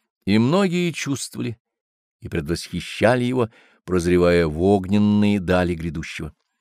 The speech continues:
Их называли пророками и ясновидящими, и за ними шли,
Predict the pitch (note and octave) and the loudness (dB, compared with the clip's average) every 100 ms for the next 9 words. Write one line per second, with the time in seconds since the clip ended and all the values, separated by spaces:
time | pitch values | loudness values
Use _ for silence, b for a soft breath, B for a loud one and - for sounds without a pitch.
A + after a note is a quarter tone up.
0 | _ _ _ _ _ - D#3+ - D3+ C3 | _ _ _ _ _ -4 -4 -2 -4 -2
1 | C#3 D#3 D3 B2+ - C3 C3 D#3 - D#2+ | 2 2 2 -4 -4 -2 0 -2 -2 -6
2 | C#2+ - _ _ _ C2 C#2 - D2+ B2 | -6 -10 _ _ _ -14 -12 -10 -6 -6
3 | F#2 C#2+ - C#2+ _ _ _ _ _ _ | -6 -12 -14 -16 _ _ _ _ _ _
4 | - D2 E2 F#2 G#2+ A#2 G#2+ - F#2+ E2+ | -16 -6 0 2 4 2 -2 -6 -6 -6